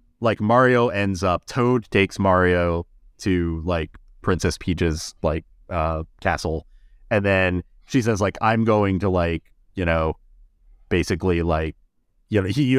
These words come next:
Mario's been told that that's where Lu-, that Luigi is being held by Bowser in the Dark Lands. And, like,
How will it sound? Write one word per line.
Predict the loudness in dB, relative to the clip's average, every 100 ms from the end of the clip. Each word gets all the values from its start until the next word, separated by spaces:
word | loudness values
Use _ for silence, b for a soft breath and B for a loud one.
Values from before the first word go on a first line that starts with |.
| 2
Mario's | 2 4 4 0
been | -4
told | -2 0 0 0
that | -2 -2
that's | -2 -2
where | -2
Lu-, | -2 -2 0
that | 0
Luigi | 0 0 0 -2
is |
being | -2 -2
held | -2 -2
by | -4 -4
Bowser | -4 -6 -4 -4
in | -4
the | -2
Dark | -2 -2 -6
Lands. | -10 -10 -12 -16 _ _ _ -2
And, | 2
like, | 2 2 -2